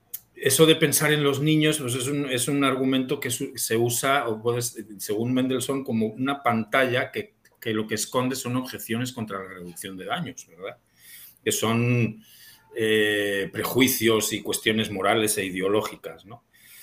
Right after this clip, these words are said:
Entonces, hace como un llamamiento él de que la, pues, la salud pública se debe basar en, en evidencia y no en, en cosas, eh, morales o, digamos, en emociones y en pánicos moralistas ni nada por el estilo, ¿no?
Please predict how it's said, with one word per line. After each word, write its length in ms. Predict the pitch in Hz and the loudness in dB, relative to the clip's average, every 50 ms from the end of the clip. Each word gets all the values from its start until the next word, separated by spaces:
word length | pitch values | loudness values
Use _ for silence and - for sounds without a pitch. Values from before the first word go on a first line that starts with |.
| - - - - _ _ | -20 -20 -20 -20 _ _
Entonces, 720 | - 101 107 110 110 - 139 135 131 - - - - _ _ _ _ _ _ - - - - _ - | -6 -2 -2 -2 2 4 4 4 4 2 0 -2 -8 _ _ _ _ _ _ -6 -6 -6 -8 _ -2
hace 580 | 120 113 113 - - 139 135 139 143 139 131 | 0 0 0 0 4 6 6 6 6 4 2
como 200 | 131 139 131 127 | 0 0 0 2
un 80 | 123 127 | 2 2
llamamiento 640 | 131 135 139 135 127 127 127 123 127 123 131 127 120 | 2 2 2 2 2 2 2 2 2 4 6 6 8
él 180 | 117 117 117 | 6 6 4
de 120 | 123 135 135 | 2 0 -2
que 140 | - 120 | -2 -2
la, 120 | 104 101 90 | -2 -2 -6
pues, 140 | - 98 92 | -8 -10 -10
la 140 | 98 90 | -10 -10
salud 260 | - - 85 101 107 - | -10 -8 -8 -8 -8 -4
pública 340 | - 131 127 131 131 143 | -2 0 0 0 0 -2
se 140 | 131 - 143 | -2 -2 -2
debe 220 | 123 120 117 123 127 | -2 0 0 0 0
basar 560 | 127 113 - - 117 123 127 - - - - | 0 0 -2 0 0 -2 -2 -4 -8 -14 -12
en, 500 | - 135 127 120 117 110 107 107 107 - - | -6 -4 -2 0 0 0 0 -2 -4 -6 -10
en 120 | 104 101 | -8 -6
evidencia 560 | 101 98 92 92 95 117 147 165 - - 165 113 | -6 -4 -2 -2 0 0 0 -2 -2 -2 -2 -2
y 60 | 101 | -2
no 240 | 107 107 110 113 113 | -2 -2 -2 0 0
en, 540 | 117 117 113 107 104 101 98 95 95 90 - _ _ _ _ - _ _ _ _ | 0 0 -2 -2 -4 -4 -6 -8 -10 -14 -18 _ _ _ _ -20 _ _ _ _
en 160 | - - 110 104 | -10 -8 -6 -4
cosas, 640 | 117 120 117 123 117 113 - - - - - - - | -2 -2 -2 -2 -2 -2 -4 -4 -4 -4 -6 -6 -6
eh, 200 | 110 107 101 101 | -4 -2 -2 -2
morales 680 | 101 104 101 101 104 113 131 135 127 120 110 107 - | -2 -2 2 4 4 6 6 6 4 4 4 2 -2
o, 580 | 107 101 98 98 95 95 95 95 95 92 92 90 | -6 -4 -4 -2 -2 -2 -2 -2 -4 -4 -6 -8
digamos, 420 | 87 92 98 101 107 110 110 104 - | -8 -4 -2 0 0 0 0 -2 -2
en 160 | 107 107 107 | -2 -2 -2
emociones 800 | 101 101 95 87 - - 104 95 98 110 123 123 117 107 101 - | -2 -2 -4 -4 -4 -4 -2 -2 0 2 2 2 2 0 0 -2
y 80 | 107 98 | -4 -6
en 140 | 95 95 | -8 -6
pánicos 420 | 87 - 101 110 110 107 110 104 98 | -4 -2 -2 0 0 -2 -2 -4 -4
moralistas 640 | 101 95 90 85 90 104 113 113 - - 98 - 95 | -6 -6 -6 -6 -4 -4 -4 -4 -4 -6 -8 -10 -12
ni 80 | 95 | -12
nada 240 | 95 98 101 98 - | -8 -6 -4 -4 -4
por 160 | - 101 92 | -6 -8 -8
el 80 | 92 92 | -8 -8
estilo, 460 | 90 - - - 160 175 160 101 90 | -10 -8 0 4 4 4 4 2 -2
¿no? 240 | 90 - - - | -8 -12 -16 -18